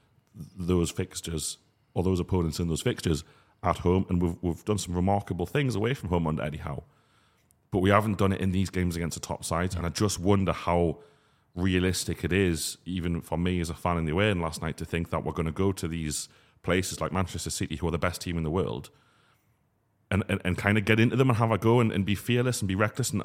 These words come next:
whether that's what Eddie Howe wants and the players aren't doing, I don't know. But it just, just, you know, the longer it goes on without winning one of those games, and we could have won at Old Trafford last season,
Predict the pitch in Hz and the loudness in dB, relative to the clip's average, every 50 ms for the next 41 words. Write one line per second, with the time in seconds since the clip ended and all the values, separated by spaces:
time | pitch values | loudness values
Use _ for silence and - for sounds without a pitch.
0 | 95 104 120 123 123 123 120 120 - - - 113 113 - 107 104 113 104 92 98 | 2 2 4 4 4 4 2 2 0 0 0 0 2 2 2 2 0 0 0 0
1 | 98 95 92 - - - 87 80 101 117 101 92 101 - - - - 90 90 80 | 2 0 0 -2 -6 -8 -6 -2 0 2 2 0 0 -4 -6 -6 -6 -6 -6 -6
2 | - - - 98 95 92 90 92 87 85 73 - 143 151 113 92 - - 85 - | -6 -6 -4 -2 0 0 0 -2 -4 -6 -4 -4 -2 0 0 0 -2 -4 -6 -4
3 | - 80 76 - 80 104 113 82 76 87 92 - - - _ _ _ _ _ _ | -2 -2 -2 0 0 2 2 4 2 2 0 -2 -8 -20 _ _ _ _ _ _
4 | _ _ _ _ _ _ _ _ _ _ _ - 98 87 87 - 117 123 117 107 | _ _ _ _ _ _ _ _ _ _ _ -2 -2 -2 -2 0 2 2 2 2
5 | - - 110 98 - - - 110 107 98 80 98 101 101 104 113 117 117 110 113 | 2 0 0 0 0 -2 -2 0 0 0 2 2 2 4 4 4 4 4 2 2
6 | 92 92 95 104 98 98 90 98 92 95 90 82 87 90 110 139 143 87 92 87 | 2 2 2 4 4 4 4 4 2 2 2 2 2 4 4 4 4 2 2 0
7 | 85 85 82 82 80 80 80 - - 78 85 87 - - 110 123 - - 196 175 | 2 2 0 0 0 0 -2 -2 -2 -2 -2 -2 -2 -2 -4 0 4 4 6 6
8 | 123 104 90 69 80 80 - - 80 - - - 78 78 76 - - 71 76 80 | 6 4 4 4 2 0 -2 -4 -6 -6 -6 -6 -6 -6 -6 -8 -8 -8 -8 -8
9 | 85 90 | -8 -8